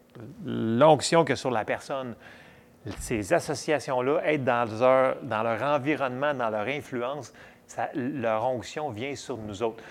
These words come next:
Je ne sais pas si ça vous est déjà arrivé, moi ça m'est arrivé à plusieurs reprises. Mettons qu'il y a des gens qui ont certains types de ministères spécifiques qui viennent ici,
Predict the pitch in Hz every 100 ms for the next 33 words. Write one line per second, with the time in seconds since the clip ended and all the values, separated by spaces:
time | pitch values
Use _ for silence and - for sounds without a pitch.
0 | - - - - - 127 - 101 98 104
1 | 104 107 135 123 107 131 127 113 104 98
2 | 95 98 110 - 135 139 131 107 107 131
3 | 143 107 - - - - 98 143 127 107
4 | 107 95 120 135 110 101 98 - 170 -
5 | 143 131 - - 175 120 113 117 - 131
6 | 127 - - 151 - 123 - 147 - 110
7 | 110 98 - 139